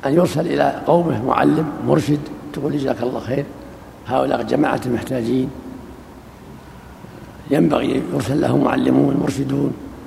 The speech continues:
محتاج إلى قاضي يرسل لهم قاضي، عندهم بدع يرسل لهم من يعلمهم ويرشدهم،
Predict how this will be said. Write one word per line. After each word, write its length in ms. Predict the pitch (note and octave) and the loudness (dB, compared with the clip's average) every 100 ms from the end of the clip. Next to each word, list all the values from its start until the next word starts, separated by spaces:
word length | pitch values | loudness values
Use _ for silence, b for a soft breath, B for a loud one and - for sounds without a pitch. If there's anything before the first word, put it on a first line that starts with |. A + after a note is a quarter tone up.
| - - - - | -16 -16 -8 -4
محتاج 380 | - D#3 D3 | -2 0 2
إلى 160 | D3+ C#3+ | 2 2
قاضي 340 | C3 C3 D3 | 4 4 4
يرسل 340 | C#3 C#3 C#3+ D3 | 2 0 0 0
لهم 200 | C3+ C#3+ C3+ | 2 0 0
قاضي، 300 | C#3 C#3 F3 - - - - - - - - - - | 0 0 -2 -6 -12 -16 -16 -18 -18 -20 -20 -20 0
عندهم 440 | E3+ F3 C#3 E3+ - | 2 4 4 4 2
بدع 340 | D3 C#3+ B2+ | 4 4 4
يرسل 240 | - - - | -2 -2 0
لهم 220 | C3+ C3 | 0 2
من 260 | C#3 C3+ - - - - - - - - - - | 2 0 -4 -10 -14 -16 -16 -18 -18 -18 -8 0
يعلمهم 500 | A#2 C3+ D#3 C#3 D#3 | 4 6 6 6 6
ويرشدهم، 580 | C#3+ B2 - - D#3 | 4 2 0 2 2